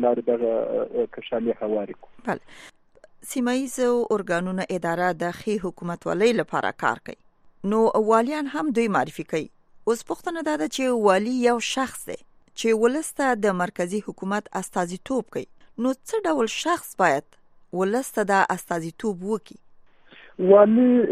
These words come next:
Speaker 1: آه، د ولس لپاره، د یوه ولایت د خلکو لپاره د ولسمشر استازی ده.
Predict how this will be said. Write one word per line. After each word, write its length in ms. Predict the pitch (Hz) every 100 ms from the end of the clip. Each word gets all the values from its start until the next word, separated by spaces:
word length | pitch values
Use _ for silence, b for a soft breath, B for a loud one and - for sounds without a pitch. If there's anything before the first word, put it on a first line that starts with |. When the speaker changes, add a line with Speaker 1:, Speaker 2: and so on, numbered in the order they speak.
| 165
Speaker 1:
آه، 280 | 156 156 139 143
د 20 | 151
ولس 400 | 156 180 202 - 180
لپاره، 420 | 165 185 175 175
د 80 | 151 127
یوه 120 | 127
ولایت 420 | 123 127 131 160 - -
د 120 | -
خلکو 340 | 175 160 151 147
لپاره 280 | - 151 139
د 80 | 117 113
ولسمشر 640 | 113 - 151 143 110 95
استازی 460 | - - 110 123 123
ده. 60 | 151